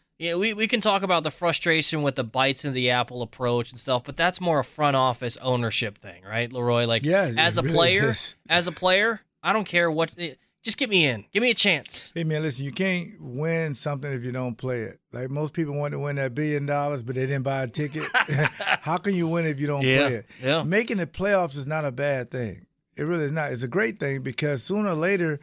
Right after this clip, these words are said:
Speaker 2: you know, things go your way, but you gotta make it. 'Cause the Counsell has been, he's the all-time winningest manager. Five straight years they've been in the playoffs, and that's a big deal. But some people fold their arms like, "Wait, I want a World Series."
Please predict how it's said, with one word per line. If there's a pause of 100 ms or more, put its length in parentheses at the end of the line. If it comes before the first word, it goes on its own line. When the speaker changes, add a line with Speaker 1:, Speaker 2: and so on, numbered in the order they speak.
(420)
Speaker 2:
you
know, (260)
things
go
your
way,
but
you
gotta
make
it.
'Cause
the
Counsell
has
been,
he's
the (100)
all-time
winningest
manager. (1120)
Five
straight
years
they've
been
in
the
playoffs,
and
that's
a
big
deal.
But
some
people
fold
their
arms
like,
"Wait,
I
want
a
World
Series."